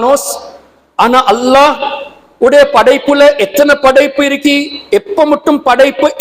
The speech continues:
இருக்கும், எத்தனை படைப்பு வந்து அழிஞ்சு போயிச்சு, எப்ப ஃபியூச்சர்ல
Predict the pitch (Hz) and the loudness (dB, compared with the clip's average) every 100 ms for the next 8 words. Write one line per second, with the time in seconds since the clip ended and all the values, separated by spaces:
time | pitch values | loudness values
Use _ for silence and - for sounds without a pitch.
0 | 240 277 - 285 285 285 - - _ _ | 0 0 0 0 0 -4 -14 -18 _ _
1 | _ - 220 294 294 294 262 277 285 269 | _ -4 0 2 2 2 4 2 2 0
2 | 240 269 294 285 - - - 190 240 294 | 2 2 0 -2 -8 -14 -2 0 2 0
3 | 277 - 269 269 285 285 254 - - 269 | -2 2 2 2 -2 -2 -2 -2 2 0
4 | 269 254 269 277 285 | 0 -2 0 0 0